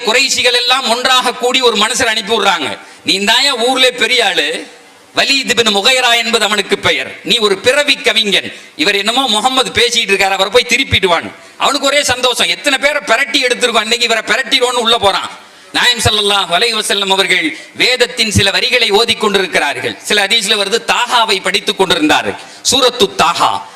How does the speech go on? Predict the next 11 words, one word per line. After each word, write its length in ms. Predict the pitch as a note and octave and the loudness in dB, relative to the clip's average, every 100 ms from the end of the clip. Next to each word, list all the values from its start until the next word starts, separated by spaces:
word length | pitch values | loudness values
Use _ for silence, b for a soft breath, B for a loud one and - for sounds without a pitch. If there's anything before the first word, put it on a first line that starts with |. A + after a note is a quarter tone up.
| - | -4
பெருமானார் 500 | A#3+ C4 A#3 G#3 F3 | 0 2 2 2 2
வாசிக்கிறார்கள், 680 | G3+ A3+ G#3+ A3 F#3 E3 E3 | 0 0 -2 0 0 0 -2
வந்து 200 | F#3+ G3+ | 0 0
உட்கார்ந்துருக்கான். 500 | F#3+ F#3+ F3 D3+ C3+ - - | 2 0 0 -2 -4 -6 -2
"என்ன 240 | G#3 B3 | 0 2
ஓதுறீங்க?" 440 | A3+ A#3+ G3+ F#3+ A3+ | 2 2 0 0 0
"ஓதுங்க 340 | A#3+ A3 F#3+ | 0 0 2
கேட்கிறேங்கிறான்." 580 | F#3+ F#3+ E3 D3 B2+ G#2+ B B | 2 2 0 0 -2 -4 B B
பெருமானார், 600 | - A#3+ A#3 G#3+ G3 F3+ | 0 2 2 2 0 -2
"தாகா" 640 | - F3+ A#3 A3 A#3 A#3+ G3+ | 0 2 2 2 2 2 2
அப்படின்னாங்க. 640 | G3 F#3+ E3+ D3 A#2 G2 | 0 0 0 0 0 -2